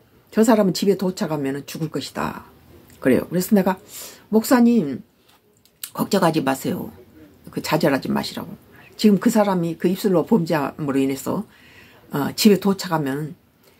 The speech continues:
어, 죽을 거라고. 관이 따라가네요." 내가 딱 그랬어요.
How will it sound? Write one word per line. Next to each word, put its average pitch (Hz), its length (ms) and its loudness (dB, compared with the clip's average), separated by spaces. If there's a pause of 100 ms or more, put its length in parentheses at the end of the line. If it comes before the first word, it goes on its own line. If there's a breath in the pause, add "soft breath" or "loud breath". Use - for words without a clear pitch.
(220 soft breath)
어, 69 220 -6 (440)
죽을 185 280 4
거라고. - 420 -4 (420)
관이 202 320 4
따라가네요." 156 680 -2 (360)
내가 135 200 -4
딱 117 140 -6
그랬어요. - 380 -2